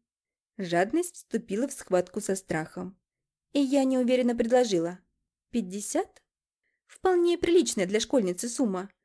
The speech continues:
Я подрабатывала и за меньшие деньги. «Сто?» отрезала Айгуль. «Шестьдесят». Девочка закинула на плечо рюкзак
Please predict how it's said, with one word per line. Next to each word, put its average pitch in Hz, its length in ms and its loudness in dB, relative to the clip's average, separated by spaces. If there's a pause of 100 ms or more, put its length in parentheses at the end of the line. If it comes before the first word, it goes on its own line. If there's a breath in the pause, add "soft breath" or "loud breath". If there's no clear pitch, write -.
(320)
Я 277 300 4
подрабатывала 247 680 4
и 254 80 0
за 269 100 0
меньшие 175 420 0
деньги. 170 500 -6 (680)
«Сто?» - 300 -4 (960)
отрезала 160 460 -6
Айгуль. 160 440 -4 (800)
«Шестьдесят». 214 960 -4 (880)
Девочка 269 560 0
закинула 226 500 2
на 214 120 -2
плечо 202 320 -4
рюкзак 190 560 0